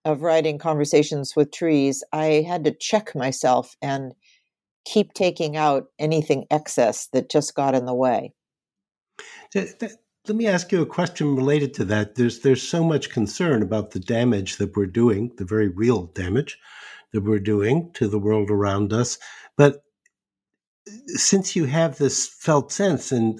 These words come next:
Speaker 2: and, and conversations, um, it, do you think that's something that has made its way into your,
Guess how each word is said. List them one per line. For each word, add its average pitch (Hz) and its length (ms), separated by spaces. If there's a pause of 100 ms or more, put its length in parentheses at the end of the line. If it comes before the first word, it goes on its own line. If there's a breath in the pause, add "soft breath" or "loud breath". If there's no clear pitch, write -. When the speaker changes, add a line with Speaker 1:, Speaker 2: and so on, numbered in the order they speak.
Speaker 2:
and, 107 260 (100)
and 104 280 (440)
conversations, 131 1080 (380 loud breath)
um, 135 240 (460 loud breath)
it, 156 200
do 156 80
you 214 100
think 233 260
that's 180 240
something 175 480
that 127 200 (200)
has 127 220
made 143 220
its - 200
way 139 460 (440)
into 165 540
your, 131 260